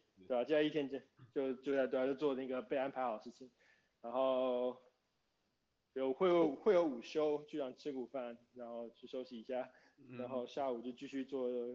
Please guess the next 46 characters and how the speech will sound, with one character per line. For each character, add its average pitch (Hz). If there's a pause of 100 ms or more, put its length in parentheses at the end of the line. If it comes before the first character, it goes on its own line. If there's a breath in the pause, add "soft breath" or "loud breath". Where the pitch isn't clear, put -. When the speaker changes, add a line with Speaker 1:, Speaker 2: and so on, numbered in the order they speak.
Speaker 2:
安 127
排 123
好 110
的 110
事 123
情， 110 (240)
然 113
后 113 (200)
最 131
后 120 (400)
下 139
午 117
五 143
点 135
左 113
右， 113 (840)
通 165
常 117
会 127
有 113
个 117
那 120
个 120
final 139
formation， 123
然 110
后 117
Speaker 1:
嗯。 104
Speaker 2:
讲 123
一 -
讲， 117 (240)
结 123
会 127
一 -
下， 120
然 110
后 110
就 -
结 104
束 113
了。 - (880)
Speaker 1:
就 110
是 120
一 120
个 117
晚， 107